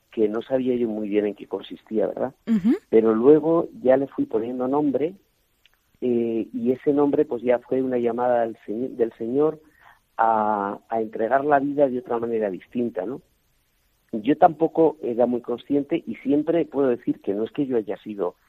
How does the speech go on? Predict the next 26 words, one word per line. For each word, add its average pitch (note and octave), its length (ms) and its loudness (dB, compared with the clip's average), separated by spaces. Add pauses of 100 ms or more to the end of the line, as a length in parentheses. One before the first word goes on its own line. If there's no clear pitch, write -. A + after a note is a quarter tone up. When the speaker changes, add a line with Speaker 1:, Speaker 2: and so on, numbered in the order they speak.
(220)
Speaker 1:
el G2 200 -6
que G#2 240 0
haya A2 220 4
dado G2 180 4
las F#2+ 160 -2
pa-, D#3 180 2 (100)
los - 140 -10
pasos. - 380 -4 (340)
Yo A2+ 220 -6
creo C#3 180 0
que D#3 100 0
el D3 120 0
Señor A2+ 260 0
siempre G2 260 -4
me G2 120 -4
está F#2+ 140 -6
empujando, A#2 540 -2
¿eh? C#3+ 120 -10 (360)
Speaker 2:
Qué B3+ 100 -2
Speaker 1:
Yo, A#3 80 0
Speaker 2:
bonito. G3+ 460 2 (200)
Speaker 1:
<laughs> C4 420 6
yo B2 120 4
creo C3 180 4
que, - 200 -10 (360)
que, - 220 2